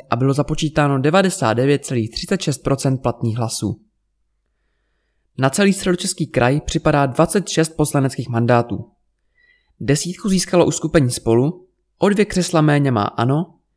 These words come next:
Pirstan obdrželo šest mandátů a S P D má za kraj dva poslance. Na celorepublikové úrovni ve volbách zvítězila koalice Spolu.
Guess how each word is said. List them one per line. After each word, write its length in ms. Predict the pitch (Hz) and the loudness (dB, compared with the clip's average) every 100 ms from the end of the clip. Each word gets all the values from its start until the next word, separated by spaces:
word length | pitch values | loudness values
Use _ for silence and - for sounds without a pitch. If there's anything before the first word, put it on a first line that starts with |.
| _ _ _ | _ _ _
Pirstan 420 | 175 185 - 202 | 0 0 0 0
obdrželo 420 | 151 156 160 156 | 0 0 2 2
šest 240 | 147 127 - | 0 -4 -4
mandátů 640 | 110 135 151 - 170 175 - | -2 0 0 0 0 0 -6
a 180 | - | -6
S 120 | 160 - | -4 0
P 200 | 165 131 | 2 2
D 180 | 143 | 2
má 140 | 147 123 | 2 0
za 120 | 127 | -2
kraj 220 | 135 131 | -2 -2
dva 160 | 117 120 | 0 -2
poslance. 520 | 123 - 110 104 127 - - _ _ - - - - - _ _ _ _ _ _ _ - - _ - | -2 -4 -4 -4 -6 -12 -20 _ _ -14 -14 -14 -20 -20 _ _ _ _ _ _ _ -20 -20 _ -6
Na 120 | 113 | -4
celorepublikové 840 | - 156 185 190 180 196 202 185 - | 2 4 4 2 0 -2 2 2 4
úrovni 400 | 123 127 147 123 | 2 2 2 0
ve 80 | |
volbách 540 | 101 110 113 127 143 - | 0 0 2 0 -2 -6
zvítězila 420 | 143 143 160 160 | -6 -2 2 2
koalice 400 | 160 127 127 127 | 4 2 2 -2
Spolu. 560 | - - 131 113 - | -6 -2 0 0 -4